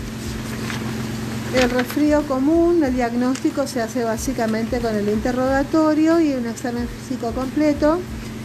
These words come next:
El tratamiento no es mucha ciencia, es la aspiración de fosas nasales en los lactantes,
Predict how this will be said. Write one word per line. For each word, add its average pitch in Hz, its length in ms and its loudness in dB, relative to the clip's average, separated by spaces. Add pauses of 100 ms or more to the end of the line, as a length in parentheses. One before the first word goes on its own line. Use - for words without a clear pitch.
(160)
El 240 160 2
tratamiento 254 680 2
no 247 100 2
es 233 80 2
mucha 233 300 0
ciencia, 285 760 2
es 240 120 0
la 247 80 -2
aspiración 226 540 -4
de 226 100 -4
fosas 226 340 -4
nasales 247 680 0
en 254 80 0
los 202 160 -2
lactantes, 269 760 0